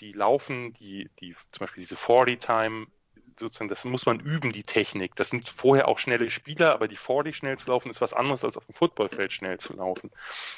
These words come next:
Das heißt, diese ganze, da wird, da wird's halt ein, eine viel größere Range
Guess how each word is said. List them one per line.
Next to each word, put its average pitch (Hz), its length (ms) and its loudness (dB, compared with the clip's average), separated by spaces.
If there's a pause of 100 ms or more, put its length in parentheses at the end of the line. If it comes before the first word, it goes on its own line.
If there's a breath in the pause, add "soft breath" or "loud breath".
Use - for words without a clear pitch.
(560 loud breath)
Das - 100 2
heißt, 123 180 2
diese 131 200 4
ganze, 135 400 4 (240 loud breath)
da 120 160 2
wird, 139 260 -2
da 127 160 -4
wird's 127 220 -4
halt 127 240 2
ein, 117 200 -10
eine 117 160 -10
viel - 200 -12
größere 143 380 -2
Range 123 380 2